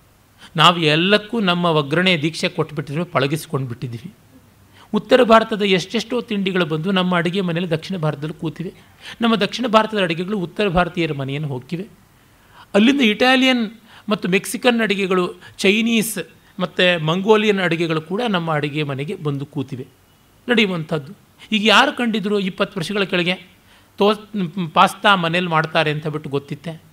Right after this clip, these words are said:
ಗೊತ್ತೇ ಇರಲಿಲ್ಲ. ಗೋಬಿ ಮಂಚೂರಿ ಇಲ್ಲೆಲ್ಲೋ ಬೀದಿ ಬೀದಿಗಳಲ್ಲೂ ಇರುತ್ತವೆ ಅನ್ನೋದು ಗೊತ್ತಿತ್ತೆ? ಗೊತ್ತಿರಲಿಲ್ಲ. ಅವು ಅಡಾಪ್ಟ್ ಆಗಿವೆ. ಜನಕ್ಕೆ ಬೇಕಾಯಿತು, ರುಚಿ ಇದೆ ಅಂತ ಗೊತ್ತಾಯಿತು, ಅನುಕೂಲ ಇದೆ ಅಂತ ಆಯಿತು, ಆಗಿರುವಂಥದ್ದು.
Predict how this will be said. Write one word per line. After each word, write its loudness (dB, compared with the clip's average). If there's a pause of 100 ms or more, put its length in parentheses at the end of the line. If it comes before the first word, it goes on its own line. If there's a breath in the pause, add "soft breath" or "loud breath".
(280)
ಗೊತ್ತೇ 0
ಇರಲಿಲ್ಲ. -2 (560 soft breath)
ಗೋಬಿ 6
ಮಂಚೂರಿ 0 (300 loud breath)
ಇಲ್ಲೆಲ್ಲೋ 4
ಬೀದಿ 0
ಬೀದಿಗಳಲ್ಲೂ 0
ಇರುತ್ತವೆ -2
ಅನ್ನೋದು -2
ಗೊತ್ತಿತ್ತೆ? -6
ಗೊತ್ತಿರಲಿಲ್ಲ. -6 (560)
ಅವು 4
ಅಡಾಪ್ಟ್ -2
ಆಗಿವೆ. 0 (340 loud breath)
ಜನಕ್ಕೆ 0
ಬೇಕಾಯಿತು, -2
ರುಚಿ -4
ಇದೆ -2
ಅಂತ -4
ಗೊತ್ತಾಯಿತು, -6
ಅನುಕೂಲ -2
ಇದೆ -2
ಅಂತ -6
ಆಯಿತು, -8
ಆಗಿರುವಂಥದ್ದು. -6